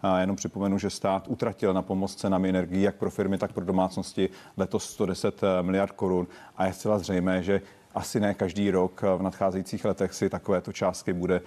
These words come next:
moci stát dovolit, ať už bude, eh, v, ve Strakově akademii sedět jakákoliv vláda, a tak je zřejmá-, zřejmé, že takováto míra pomoci je prostě neúnosná. A teď jde o to, abychom našli mechanismus,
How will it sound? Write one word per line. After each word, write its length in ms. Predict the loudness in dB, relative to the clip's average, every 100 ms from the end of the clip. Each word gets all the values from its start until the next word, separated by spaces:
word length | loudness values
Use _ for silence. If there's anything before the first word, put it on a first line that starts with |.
| -4
moci 320 | 0 0 0 -4
stát 380 | 2 2 2
dovolit, 340 | 0 0 0 0
ať 100 | -4
už 100 | -4
bude, 280 | 0 2 0 -4 -18 -4
eh, 40 | 0 2
v, 160 | 0 0 0 2 0 -2
ve 160 | -4
Strakově 440 | -2 -4 0 0 0 0
akademii 720 | 2 2 2 0 -2 -2 -2
sedět 320 | 0 2 2 2
jakákoliv 480 | 0 -2 0 0
vláda, 360 | 4 4 4 0 -6 -20 -4
a 120 | -2
tak 180 | 0 -2
je 80 | -2
zřejmá-, 420 | 0 2 2 0 -2
zřejmé, 360 | 0 0 0
že 120 | -2 -4
takováto 640 | -4 2 2 2 0 -2
míra 320 | 0 2 2
pomoci 440 | 2 -2 -2 -2 -4 -2 -2
je 100 | 0
prostě 280 | 0 0
neúnosná. 420 | 0 0 0 -2 -4 -4
A 100 | -4
teď 160 | 0 2
jde 100 | 2
o 120 | 0
to, 280 | 0 0 0 -4 -4
abychom 540 | 0 0 2 2 2 -2 -4
našli 380 | -2 -2 -2 0
mechanismus, 720 | 0 0 -2 0 0 0 -2